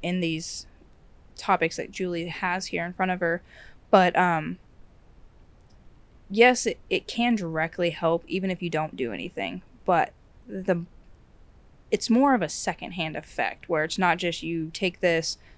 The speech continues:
and you get all the benefits, that you still have to work for it. And it's going to allow you that more stamina, not needing as much time to recover, which means you're just going to be able to push out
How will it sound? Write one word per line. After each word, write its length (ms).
and 120
you 80
get 160
all 120
the 80
benefits, 540
that 120
you 140
still 340
have 220
to 100
work 420
for 340
it. 160
And 260
it's 200
going 260
to 100
allow 440
you 400
that 380
more 220
stamina, 760
not 340
needing 360
as 300
much 300
time 440
to 180
recover, 520
which 260
means 280
you're 100
just 220
going 240
to 60
be 100
able 140
to 40
push 320
out 300